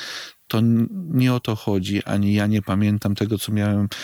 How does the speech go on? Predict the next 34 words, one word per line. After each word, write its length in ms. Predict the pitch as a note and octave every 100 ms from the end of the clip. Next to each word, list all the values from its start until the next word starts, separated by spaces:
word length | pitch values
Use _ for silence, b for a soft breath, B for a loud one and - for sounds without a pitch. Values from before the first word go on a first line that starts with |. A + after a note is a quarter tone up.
| B B B
w 60 | F#2
jakichś 200 | G#2 -
tam 180 | G#2+
katechezach, 680 | A2 G#2 G#2 - G#2 A2 G2+
ani 220 | F#2+ A2+
oni 200 | G#2+ B2+
tego 180 | A#2 G#2
nie 140 | G#2 G2
zapamiętają. 720 | G2 G2+ G2+ G2+ F#2+ G#2 A2
Zapamiętają 540 | A#2 A2 B2 C3+ C#3
całkiem 400 | - D3 D3+ E3
co 140 | - F#3+
innego, 400 | G#3+ G3+ G#2 D#2+
nie? 200 | A2+ C#3+ B B B _
Obecność, 640 | D#3+ E3+ C#3+ - - - -
nie? 180 | G2 G#2+
Być 520 | B2+ D#3+ F3 - - -
z 200 | A2 B2+
nimi, 380 | C3+ C3 C3
rozmawiać 640 | B2+ G2+ G#2+ G2+ G2 F#2 - B B B -
o 100 | A#2
ich 140 | A#2+
temata-, 560 | - A2+ A2+ G#2+ G#2+ G2 _ -
na, 180 | G2 G#2+ A2 G#2
na, 200 | G#2 -
o 120 | -
ich, 320 | A2 G#2+ - -
y, 220 | F#2+ G2+
sprawach, 600 | - A#2 G#2+ F#2 E2+ -
y, 200 | - - - -
w 180 | -
ich 100 | A2
tematach, 560 | - G#2+ G#2 G2 F2 -
nie? 120 | B2